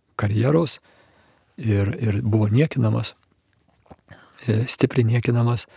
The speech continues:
tam, kad gautų tai, ką mes gauname pakankamai lengvai. Tarp kitko, John Henry parašė knygą, e, savo gyvenimo apologiją, Apologija pro vita suo.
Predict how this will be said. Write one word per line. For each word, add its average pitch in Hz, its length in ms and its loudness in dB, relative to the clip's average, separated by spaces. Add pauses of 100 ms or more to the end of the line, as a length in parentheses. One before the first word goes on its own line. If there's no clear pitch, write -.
(680)
tam, 117 300 2
kad 113 180 0 (540)
gautų 117 420 4
tai, 120 240 2
ką 113 160 -2
mes 110 320 0 (320)
gauname 107 580 2
pakankamai 107 600 0
lengvai. 107 440 0 (1900)
Tarp 120 160 0
kitko, 113 280 2
John 113 200 2
Henry 113 320 4 (260)
parašė 110 540 2
knygą, 135 440 2 (800)
e, 127 120 -4
savo 117 340 2
gyvenimo 110 540 2
apologiją, 110 600 2 (400)
Apologija 107 520 0
pro 107 180 0
vita 110 240 0
suo. 135 400 0